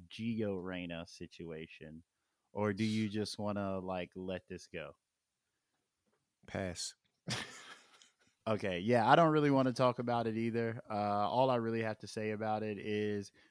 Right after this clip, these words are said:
Speaker 1: we told y'all that Greg wasn't ready for prime time.
Speaker 2: Mm-hmm.
Speaker 1: We told y'all that some shit like this was probably gonna end up happening. Like, listen to us now, believe us later on.
Speaker 2: You specifically said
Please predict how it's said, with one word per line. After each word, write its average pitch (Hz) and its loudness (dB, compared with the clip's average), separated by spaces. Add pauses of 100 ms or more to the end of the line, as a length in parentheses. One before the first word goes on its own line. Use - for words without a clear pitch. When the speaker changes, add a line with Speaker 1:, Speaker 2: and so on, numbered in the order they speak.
(160)
Speaker 1:
we 139 2
told 139 6
y'all 156 6
that 147 -2
Greg 143 4
wasn't 139 0
ready 127 4
for 123 -6
prime 104 0
time. 98 -4 (300)
Speaker 2:
Mm-hmm. 101 2 (380)
Speaker 1:
We 107 -4
told 127 2
y'all 127 4 (320)
that 95 -6
some - -10
shit 143 0
like 135 0
this 120 -4
was 101 -16
probably 113 -2
gonna 110 -4
end 104 -6
up 101 -8
happening. 85 -8 (480)
Like, 90 -4 (640)
listen 131 0
to 139 0
us 135 2
now, 95 -4 (220)
believe 92 -2
us 87 -6
later 78 -10
on. - -14 (420)
Speaker 2:
You 117 -2
specifically - 0
said 104 0